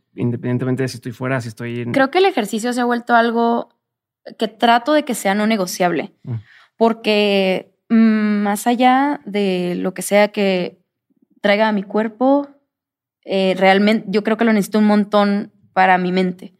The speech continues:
Speaker 1: Mm.
Speaker 2: Como que soy muy intensa y luego guardo muchas cosas y siento mucho todo, y cuando no lo corro, no lo golpeo en el box, no
Speaker 1: Mm.
Speaker 2: lo...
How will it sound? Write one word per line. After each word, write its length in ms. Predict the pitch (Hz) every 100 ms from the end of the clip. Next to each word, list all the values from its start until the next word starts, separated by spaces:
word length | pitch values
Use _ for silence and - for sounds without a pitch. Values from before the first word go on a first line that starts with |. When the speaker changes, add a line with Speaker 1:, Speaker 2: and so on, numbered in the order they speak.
| _
Speaker 1:
Mm. 180 | 135 117 104 _ _ _ _ _ _
Speaker 2:
Como 140 | - 208
que 80 |
soy 140 | 196 208
muy 140 | 214
intensa 420 | 220 220 277 285 233
y 40 |
luego 200 | 196 202
guardo 320 | 196 220 226
muchas 420 | 254 254 262 247 -
cosas 480 | 254 269 311 311 -
y 160 | 208 202
siento 360 | - 220 220
mucho 220 | 240 233 240
todo, 400 | - 269 285 294
y 100 | 233
cuando 360 | - 214 208
no 460 | 196 202 214 220 226 - 135 - _ _ _
lo 640 | 247 247 240 233 240 233 233
corro, 480 | 208 220 233 240 226
no 180 | 220 208
lo 460 | 208 208 208 208 202
golpeo 580 | 196 196 - 196 214
en 120 | 220 220
el 80 | 214
box, 400 | 196 190 190 -
no 180 | 202 190
Speaker 1:
Mm. 40 |
Speaker 2:
lo... 500 | 143 196 196 196 196